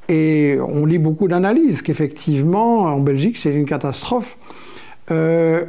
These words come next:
je crois que c'est, oui, c'est un petit peu, euh, la, l'édition en Belgique, c'est un petit marché, c'est très difficile d'aller en France et dans d'autres pays. Il y aurait besoin d'un soutien, euh, des autorités, mais il n'est pas là.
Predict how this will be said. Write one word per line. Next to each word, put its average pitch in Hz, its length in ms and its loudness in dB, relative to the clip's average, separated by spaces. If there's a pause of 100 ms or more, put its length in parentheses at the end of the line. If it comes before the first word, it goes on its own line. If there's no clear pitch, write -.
(140)
je 151 260 2
crois 214 260 -2
que - 80 -8
c'est, 165 680 0
oui, 190 400 2 (240)
c'est - 420 -4
un 202 100 2
petit 202 200 -2
peu, 233 480 2
euh, 165 300 2 (1200)
la, 165 180 0 (240)
l'édition 202 520 2
en 220 100 2
Belgique, 175 540 2 (420)
c'est - 160 -6
un 165 120 2
petit 165 180 -2
marché, 226 680 0 (260)
c'est - 180 -2
très 208 180 0
difficile 208 580 2
d'aller 180 380 2
en 170 120 0
France 185 360 -2
et 170 80 2
dans 151 160 2
d'autres 165 260 2
pays. 202 480 2 (600)
Il 214 260 -2
y 175 80 2
aurait 180 160 0
besoin 180 300 2
d'un 165 200 2
soutien, 208 840 2
euh, 147 120 2
des 147 200 0
autorités, 160 560 0
mais 147 120 2
il 135 60 2
n'est 135 80 0
pas 143 160 -2
là. 214 320 -2